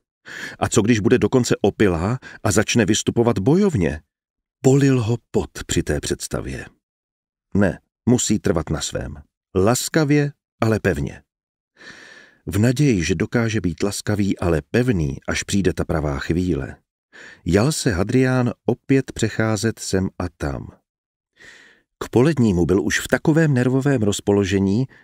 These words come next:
že list padající ze stromu ho dokázal vyděsit.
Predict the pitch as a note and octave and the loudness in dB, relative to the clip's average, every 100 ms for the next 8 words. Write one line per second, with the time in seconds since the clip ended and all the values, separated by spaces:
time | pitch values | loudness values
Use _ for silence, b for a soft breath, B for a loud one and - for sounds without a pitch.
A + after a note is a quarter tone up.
0 | b - F#2+ F2+ D3 - - - G#2+ C3+ | b 0 2 4 2 -2 -6 -2 0 2
1 | C3 - G2+ D#2 F#2+ - A#2 A#2+ B2 - | 0 -2 -2 0 -2 -2 -2 0 -2 -4
2 | _ _ E2 E2+ - G2+ F#2 F#2 E2 A#1+ | _ _ -2 0 0 0 0 0 -2 -4
3 | - - - - | -8 -12 -16 -20